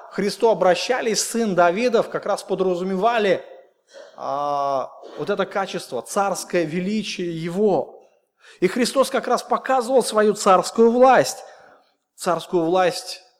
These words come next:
во всех отношениях, в исцелении, а, в изгнании бесов, а,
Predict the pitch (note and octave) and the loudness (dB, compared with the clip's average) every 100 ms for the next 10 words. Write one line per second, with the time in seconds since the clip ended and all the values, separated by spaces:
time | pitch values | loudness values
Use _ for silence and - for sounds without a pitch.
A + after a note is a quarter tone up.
0 | - B2+ D3+ - - F3+ F#3 F3 - - | -14 -4 -4 -4 -2 2 2 2 -4 -20
1 | - - C#3 F#3+ - A#3+ A#3+ G3 D3 C#3 | -14 -8 -2 -2 0 2 2 2 4 4
2 | - - - - D3 D3 - D#3+ F#3 G3 | 2 -18 -20 -8 -2 0 2 4 4 4
3 | F#3 F3 D#3+ - - - _ _ A#2 A#2+ | 2 2 2 -2 -20 -20 _ _ -6 -4
4 | A#2+ A#2 C3+ D3+ F3 E3+ D#3+ E3+ F#3+ F3+ | -2 -2 -4 -2 -2 -2 -2 4 4 4
5 | F3+ D3+ - - - _ - A#2 A2 A2 | 2 0 -2 -18 -20 _ -14 -12 -8 -8
6 | A2 A2 | -8 -10